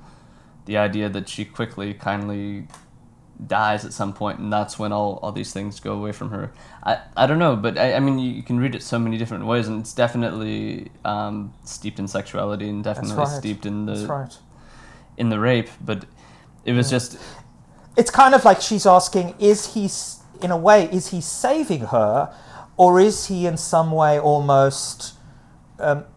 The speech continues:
Speaker 2: abusing her or obliterating her? And interestingly, I think if you watch that video, um, <laughs> uh, you know, the Frida and Diego video, there is something about that in the video. You know, it's, it's very diff-, it's, it's,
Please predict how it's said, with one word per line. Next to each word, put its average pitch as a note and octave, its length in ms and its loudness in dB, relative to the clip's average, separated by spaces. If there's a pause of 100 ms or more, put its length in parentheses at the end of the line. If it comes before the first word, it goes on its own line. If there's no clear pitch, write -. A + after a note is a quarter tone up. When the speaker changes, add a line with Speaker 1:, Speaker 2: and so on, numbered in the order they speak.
(120)
Speaker 2:
abusing G3 480 0
her C#3 100 4
or B2 200 6
obliterating C#3 760 0
her? A#2+ 280 4 (200)
And G#3+ 240 6
interestingly, D3 1120 2 (760)
I G3+ 100 8
think D4 320 2
if A#3 140 2
you G#3+ 100 6
watch G3 520 4
that F3 220 6
video, C#3 960 0 (560)
um, D#3 600 6 (160)
<laughs> - 160 -8
uh, E3 300 6
you F#3+ 100 2
know, C#3 140 6
the C3 80 0
Frida G3+ 480 0
and D#3 140 0
Diego D#3 400 4
video, C#3 720 2 (540)
there F#3+ 240 2
is A3+ 100 0
something A#3 640 2
about A3 560 6
that E3 240 6
in F#3+ 140 0
the F3+ 80 0
video. D3 760 4
You F#3+ 140 0
know, D3+ 320 4
it's, - 280 -10
it's - 160 -6
very G#3+ 360 -2
diff-, - 340 0
it's, - 400 -8
it's, - 440 -4